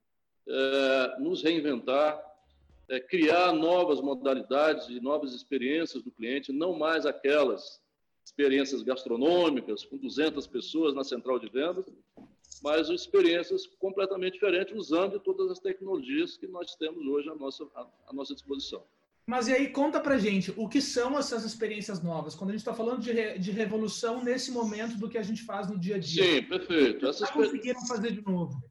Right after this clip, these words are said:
Speaker 1: essas experiências novas, é, é, acho que o, tanto o Alessandro quanto o Rogério, o Felipe, eles já falaram bem e nós estamos indo nesse caminho também. Pra gente é um grande desafio, Alessandro,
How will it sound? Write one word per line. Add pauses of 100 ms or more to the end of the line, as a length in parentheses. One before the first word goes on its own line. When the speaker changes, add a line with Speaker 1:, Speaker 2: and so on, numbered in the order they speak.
(540)
Speaker 1:
essas
experiências
novas,
é,
é,
acho
que
o,
tanto
o
Alessandro
quanto
o
Rogério,
o
Felipe,
eles
já
falaram
bem
e
nós
estamos
indo
nesse
caminho
também.
Pra
gente
é
um
grande
desafio,
Alessandro,